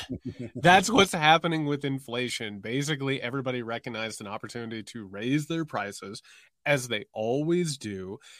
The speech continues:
Speaker 2: And it's, it's a silent agreement. Nobody's getting together in a room. Nobody's, like, making the plan. The World Economic Forum isn't hosting, you know, the Bilderberg group to sit there and do it.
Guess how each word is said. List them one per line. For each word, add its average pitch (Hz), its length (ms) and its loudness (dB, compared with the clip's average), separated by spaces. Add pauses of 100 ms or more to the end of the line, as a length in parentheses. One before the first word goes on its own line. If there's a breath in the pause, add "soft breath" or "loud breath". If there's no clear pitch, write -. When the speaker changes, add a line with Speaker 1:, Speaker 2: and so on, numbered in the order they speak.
Speaker 2:
And 147 180 6
it's, 180 240 2
it's 175 180 -2
a 220 60 2
silent 175 480 4
agreement. 165 440 2
Nobody's 180 440 4
getting 202 300 2
together 208 380 2
in 220 80 0
a 226 60 0
room. 135 600 2
Nobody's, 165 640 2
like, 190 320 2
making 170 300 2
the 190 80 -4
plan. 175 400 2
The 113 80 -6
World 143 280 -2
Economic 170 480 0
Forum 185 480 0
isn't 160 320 -4
hosting, 160 580 -2
you 156 80 2
know, 160 120 0
the 156 100 -2
Bilderberg 139 540 -2
group 120 340 -6
to 127 100 -8
sit - 180 -8
there 135 180 -2
and 180 100 -2
do 220 120 2
it. - 80 0